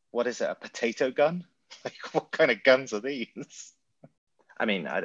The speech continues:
I don't know what you think, Eddie, I guess, but you can look at it both ways with that Bears, uh, lo-, well, the Texans lost to the Bears, right? Are they so bad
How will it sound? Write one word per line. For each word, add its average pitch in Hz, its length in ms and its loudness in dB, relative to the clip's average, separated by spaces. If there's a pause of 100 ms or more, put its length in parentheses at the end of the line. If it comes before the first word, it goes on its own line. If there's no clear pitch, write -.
I 113 100 2
don't 107 180 4
know 92 100 2
what 95 160 0
you 98 100 -6
think, 95 300 -12 (320)
Eddie, 101 340 -4
I - 80 0
guess, 95 220 2
but 101 280 4 (1300)
you 190 240 8
can 180 160 12
look 156 180 12
at 135 60 10
it 123 120 8
both 113 240 8
ways 110 320 6
with 113 140 0
that 104 200 4 (100)
Bears, 110 520 6 (540)
uh, 107 400 6 (480)
lo-, 120 280 4
well, 101 260 4 (140)
the 110 100 4
Texans 110 440 0
lost 104 260 0
to 104 40 -10
the 92 80 -8
Bears, 101 380 2
right? 95 280 0
Are 120 80 2
they 123 140 6
so 117 320 2
bad 113 400 4